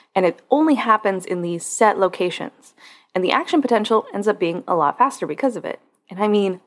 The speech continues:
a lot faster. An action potential traveling down an unmyelinated axon will travel at speeds of point five to ten meters per second.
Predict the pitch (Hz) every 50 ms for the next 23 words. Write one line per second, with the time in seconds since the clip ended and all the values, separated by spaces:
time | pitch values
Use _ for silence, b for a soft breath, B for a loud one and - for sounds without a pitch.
0 | _ - - 170 160 151 151 160 170 147 143 - - - - _ _ _ _ 160
1 | 160 147 - - - 143 - - _ _ b b b b b b b b b b
2 | - 220 - - 269 - - 359 359 311 269 277 269 - 330 294 220 - 185 190
3 | 190 208 208 196 180 175 165 165 165 165 160 - _ - 170 180 180 165 160 160
4 | 160 160 160 156 160 156 151 147 - - 156 151 156 - - - 196 202 202 -
5 | - 196 202 - - 196 185 196 233 247 247 247 - - - 208 208 208 208 185
6 | 185 _ - - 240 254 302 285 - _ - 190 196 202 214 214 - - - 180
7 | - - - 170 185 185 180 160 156 151 160 160 - - 165 156 - - 151 -
8 | - - - _ _